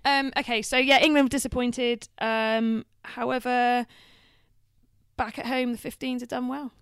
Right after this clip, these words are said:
Speaker 2: Fifteens
Speaker 1: Well,
Speaker 2: girls have done really well. Um,
Speaker 1: Jess Breach and Emily Scarrett from the sevens to the fifteens.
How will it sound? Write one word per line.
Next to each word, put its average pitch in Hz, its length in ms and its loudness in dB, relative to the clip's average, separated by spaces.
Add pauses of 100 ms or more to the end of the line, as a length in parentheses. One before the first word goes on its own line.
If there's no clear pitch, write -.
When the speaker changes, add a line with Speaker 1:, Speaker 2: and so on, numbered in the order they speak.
(120)
Speaker 2:
Fifteens 262 360 -4
Speaker 1:
Well, 196 220 8
Speaker 2:
girls 240 300 0
have 233 140 -6
done 226 220 -2
really 226 260 0
well. 208 400 -4
Um, 208 120 -4
Speaker 1:
Jess 214 220 2
Breach 240 380 -2
and 240 280 -8
Emily 233 220 -4
Scarrett 240 420 -4
from 233 160 -14
the 240 40 -10
sevens 254 360 -10
to - 60 -16
the 247 60 -12
fifteens. 269 640 -10